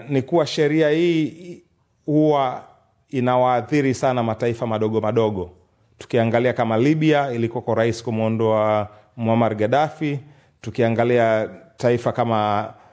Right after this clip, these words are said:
Iraq, ilikuwa kwa rais kum-, kumwondoa naniyo, mm, Saddam Hussein. Sasa ukiangalia taifa kama Korea Kaskazini, ambayo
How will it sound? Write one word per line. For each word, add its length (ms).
Iraq, 520
ilikuwa 260
kwa 100
rais 240
kum-, 280
kumwondoa 640
naniyo, 600
mm, 200
Saddam 420
Hussein. 400
Sasa 240
ukiangalia 520
taifa 440
kama 1000
Korea 420
Kaskazini, 760
ambayo 880